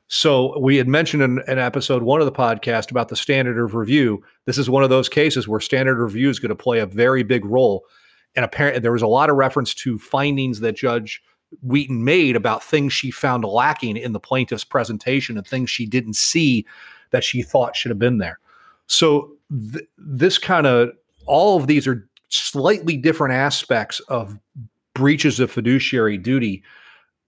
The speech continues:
uh, that office, corporate officers, directors, uh, might owe. And it'd be very interesting to see how these turn out, um,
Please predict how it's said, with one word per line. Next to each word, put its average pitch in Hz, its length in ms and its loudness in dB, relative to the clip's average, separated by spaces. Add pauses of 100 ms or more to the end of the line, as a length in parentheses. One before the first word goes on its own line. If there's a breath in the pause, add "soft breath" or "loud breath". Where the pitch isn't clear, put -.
uh, 107 500 0 (500)
that 120 400 -2 (280)
office, 131 360 2
corporate 139 320 0
officers, 123 480 2
directors, 117 600 -2 (240)
uh, 104 220 -6
might 120 380 0
owe. 113 420 0 (640 soft breath)
And 120 280 -2
it'd 107 160 -6
be 117 100 2
very 139 220 4
interesting 131 320 0
to 104 60 -4
see 123 220 0
how 135 260 0
these 127 260 0
turn 120 260 -4
out, 113 380 -2 (640 soft breath)
um, 104 580 -10